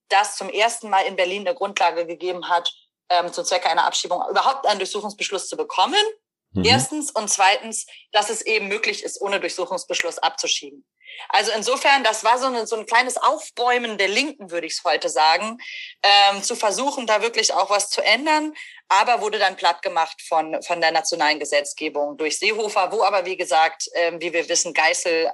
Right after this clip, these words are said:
Speaker 1: von der S P D da sehr großen Einfluss genommen hat auf Bundesebene, dass da so ein Passus reinkommt, einfach weil sonst Berlin, äh, völlig in der Klemme gewesen wäre und nicht mehr hätte abschieben können, da Elke Breitenbach ja mit, äh, mit dem Se-, Sozialmin-,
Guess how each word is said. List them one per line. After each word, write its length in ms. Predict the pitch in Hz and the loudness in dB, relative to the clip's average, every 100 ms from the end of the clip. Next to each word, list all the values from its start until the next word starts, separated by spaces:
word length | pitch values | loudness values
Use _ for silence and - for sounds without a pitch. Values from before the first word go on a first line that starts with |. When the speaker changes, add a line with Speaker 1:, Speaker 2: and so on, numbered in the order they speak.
| - | -6
Speaker 1:
von 140 | - 165 | -4 -2
der 100 | 143 | -2
S 140 | - | -4
P 100 | 151 | -4
D 320 | 180 220 220 - - - | 2 2 2 -4 -12 -4
da 160 | 175 170 | -2 0
sehr 160 | 165 | 0
großen 260 | 156 165 - | -2 -4 -2
Einfluss 320 | 143 156 170 | -4 -4 -4
genommen 260 | 165 139 143 | -4 -4 -4
hat 120 | 135 | -4
auf 100 | 139 | -4
Bundesebene, 560 | 160 156 151 135 156 - | -6 -6 -6 -6 -4 -2
dass 180 | 156 | -2
da 120 | 190 165 | 0 0
so 80 | 151 | -2
ein 80 | |
Passus 400 | 139 165 160 147 | -2 -2 -2 0
reinkommt, 400 | 147 190 190 175 | 0 0 0 -2
einfach 300 | 151 165 170 | -2 0 0
weil 120 | 160 156 | 0 0
sonst 220 | 156 - | -2 -2
Berlin, 400 | 156 151 165 165 | -4 -4 -8 -6
äh, 80 | - | -4
völlig 260 | 185 175 | -4 -4
in 60 | 165 | -4
der 100 | 147 | -4
Klemme 280 | 160 165 165 | -2 -4 -4
gewesen 320 | 214 151 151 | -8 -6 -2
wäre 140 | 139 | -2
und 60 | 135 | -4
nicht 140 | 147 | -8
mehr 100 | 151 | -6
hätte 220 | 143 - | -4 -4
abschieben 320 | - - 143 147 | -4 -6 -8 -8
können, 260 | 156 151 - - - | -8 -8 -14 -18 -2
da 100 | 160 | 0
Elke 220 | 170 170 | 2 0
Breitenbach 500 | 139 156 175 185 160 | 0 2 2 0 0
ja 140 | 170 160 | 2 0
mit, 240 | 160 - - | 0 -8 -6
äh, 140 | 160 | -4
mit 160 | 165 160 | -4 -6
dem 100 | 165 | -4
Se-, 220 | 156 151 123 - | -4 -4 -8 -8
Sozialmin-, 760 | 175 175 165 175 202 196 190 | -6 0 4 4 2 -4 -8